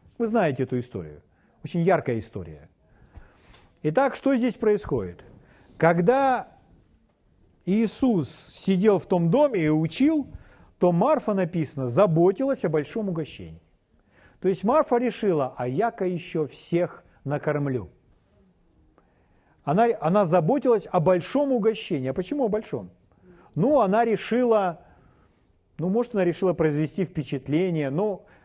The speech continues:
мы понимаем с вами, Бог не говорил ей этого делать. Откуда я знаю? Я знаю конец этой истории.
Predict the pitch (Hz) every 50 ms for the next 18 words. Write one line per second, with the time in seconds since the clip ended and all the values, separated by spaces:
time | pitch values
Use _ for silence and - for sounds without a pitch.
0 | _ - 160 208 185 240 226 220 240 233 226 214 190 165 156 - - 170 151 147
1 | 139 135 180 226 - - 202 180 156 170 165 170 185 175 165 151 147 139 139 139
2 | 131 120 101 92 78 76 80 _ _ _ _ _ _ _ _ - 147 - - 220
3 | 196 208 208 202 180 202 262 277 240 180 127 - - - - 180 185 190 220 233
4 | 220 202 - 208 208 208 202 196 - 180 - 185 185 170 - - 113 92 - 87
5 | 90 -